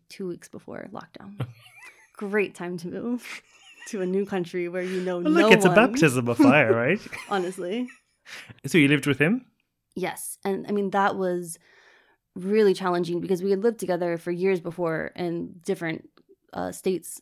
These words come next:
Speaker 1: around the U S.
Speaker 2: Mm-hmm.
Speaker 1: We'd also been long distance before, but going from living very independent lives where we had been living in different countries for,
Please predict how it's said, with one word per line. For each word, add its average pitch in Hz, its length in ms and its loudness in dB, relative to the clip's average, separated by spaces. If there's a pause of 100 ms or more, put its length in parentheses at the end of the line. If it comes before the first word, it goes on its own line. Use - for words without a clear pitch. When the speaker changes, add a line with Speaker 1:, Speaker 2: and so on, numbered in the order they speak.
Speaker 1:
around 180 200 -4
the 180 100 -4
U 180 100 0
S. 156 300 -2
Speaker 2:
Mm-hmm. - 760 -16
Speaker 1:
We'd 190 100 2
also 170 260 -2
been 175 240 -2
long 165 160 -2
distance 175 300 -8
before, 95 420 -8
but 185 240 -10
going 190 400 -2
from 180 600 -6
living 185 320 0
very 196 360 0
independent 180 500 -6
lives 165 420 -8
where 185 100 -10
we 180 100 -4
had 170 100 -4
been 175 120 -4
living 170 220 -4
in 170 80 -4
different - 300 -12
countries 180 520 -10
for, 185 400 -8